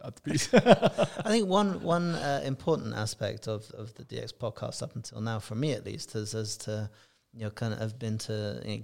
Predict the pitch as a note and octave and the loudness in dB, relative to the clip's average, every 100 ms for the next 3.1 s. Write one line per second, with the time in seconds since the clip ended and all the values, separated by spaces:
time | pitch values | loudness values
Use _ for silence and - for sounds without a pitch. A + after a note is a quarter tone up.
0 | - A2+ A2+ A2+ G#2+ G#2+ A2+ G#2 - A2+ | -4 -2 0 0 -2 -2 -2 -4 -4 -8
1 | A2 A2 - - - - - - A#3+ - | -6 -2 -2 -2 -4 -6 -14 -8 -8 -6
2 | - - _ _ _ _ _ A#2 A2+ A2 | -8 -8 _ _ _ _ _ -4 -2 -2